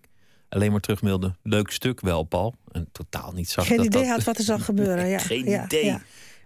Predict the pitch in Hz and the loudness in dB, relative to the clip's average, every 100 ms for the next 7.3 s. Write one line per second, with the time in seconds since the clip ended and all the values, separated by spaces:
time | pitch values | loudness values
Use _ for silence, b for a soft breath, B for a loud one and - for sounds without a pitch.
0 | - 247 247 262 269 302 302 254 233 247 | 0 0 2 2 2 2 2 0 0 -2
1 | 233 247 262 247 - - 220 262 208 202 | 0 0 0 -2 -4 -2 -2 -2 -2 0
2 | 190 185 175 175 180 - b b b b | 0 0 -2 -4 -6 -10 b b b b
3 | 147 220 214 277 208 196 226 226 185 180 | 2 2 2 0 0 0 0 0 0 -2
4 | 196 190 113 117 - - 214 214 208 208 | -2 -2 -2 -2 -4 -2 0 0 0 0
5 | 214 220 226 214 226 220 233 247 240 226 | 0 -2 0 -2 -2 0 0 0 0 2
6 | 233 233 269 247 233 - 220 - 262 262 | 2 2 2 0 -2 -2 -4 -2 -2 0
7 | 214 208 202 | 0 0 -2